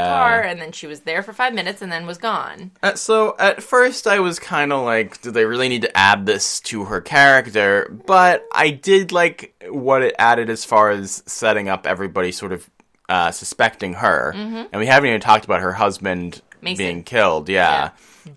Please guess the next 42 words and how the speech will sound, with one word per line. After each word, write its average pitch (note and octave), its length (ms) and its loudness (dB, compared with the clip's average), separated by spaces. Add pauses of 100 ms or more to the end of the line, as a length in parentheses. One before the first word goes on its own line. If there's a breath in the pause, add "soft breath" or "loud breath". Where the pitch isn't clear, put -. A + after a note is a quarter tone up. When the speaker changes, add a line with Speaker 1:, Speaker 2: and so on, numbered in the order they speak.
Speaker 2:
Um, F#2+ 460 4
Speaker 1:
Burned. - 160 -18
Speaker 2:
yeah. G#2 480 4
<laughs> - 40 -14 (800 loud breath)
So, D#3+ 640 4 (140)
uh, D3+ 360 6
I, F3 260 0
I, D#3 60 0
that F#3 320 4
was, G#3+ 180 -2
again, E3+ 320 2
like, C3 160 -2
my, C#3 320 0
my D3 220 4
favorite D#3+ 260 2
part C3+ 200 4
of A#2+ 40 -4
the A#2+ 60 2
episode, A2+ 520 0
similar B2+ 340 0
to A#2 60 2
how A2+ 140 4
I G#2+ 60 6
really G#2+ 200 0
liked G2+ 300 -4
in G2 220 -10
episode F#2+ 380 -4
one, G#2+ 280 2
i-, F2+ 180 -2
is G2 200 -8
the F#2+ 80 -4
clashing G2+ 560 2
between F#2 360 -6
the F2 80 -6
three F2 180 -8
main D#2 200 -8
characters. F#2 760 2 (140)
Speaker 1:
Mm-hmm. G3 340 -10
Speaker 2:
Um, F#2 400 0
and F#2+ 160 -6
with F#2 180 -6
Shelby F#2+ 580 0